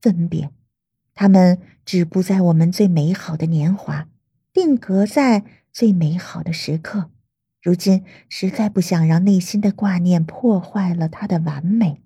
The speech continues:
虽然不经意，我们会听到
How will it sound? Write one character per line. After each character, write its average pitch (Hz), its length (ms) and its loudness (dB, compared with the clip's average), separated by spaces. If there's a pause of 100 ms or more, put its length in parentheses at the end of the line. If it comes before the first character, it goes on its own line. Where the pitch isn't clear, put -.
(500)
虽 403 300 4
然 220 220 2
不 233 160 0
经 233 320 2
意， 202 320 2 (320)
我 170 100 2
们 170 100 4
会 180 160 0
听 185 240 -2
到 175 280 0